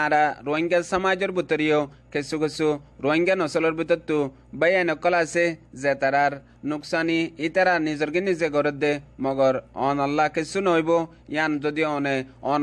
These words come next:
আল্লাহ অর বুঝত দইলে ইয়ান অনর ডর কমজোরি। যেন দিলা দুনিয়াত বিশেষ ইস্তেমাল হইতে লফজ ইনসানর কামিয়াবি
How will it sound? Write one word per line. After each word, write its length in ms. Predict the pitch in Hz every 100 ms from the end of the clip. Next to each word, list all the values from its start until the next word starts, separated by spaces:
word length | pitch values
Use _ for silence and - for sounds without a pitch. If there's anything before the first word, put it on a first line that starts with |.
| 143
আল্লাহ 200 | 156 151 143
অর 80 | 175 180
বুঝত 300 | 160 156 156 147
দইলে 280 | 156 156 151 147 - 131
ইয়ান 160 | 139 139 131
অনর 240 | 127 120 120 117
ডর 200 | 135 147 147
কমজোরি। 460 | 160 156 160 160 160 156 - - - - _ _ _ _ _ -
যেন 200 | 117 143 147
দিলা 200 | 143 139 139
দুনিয়াত 300 | 147 147 143 147
বিশেষ 240 | 143 190
ইস্তেমাল 320 | 180 165 151 151
হইতে 180 | 156 160 165
লফজ 220 | 139 127 147 143 - - 143
ইনসানর 540 | 151 175 175 175 175 170
কামিয়াবি 440 | 170 170 175 170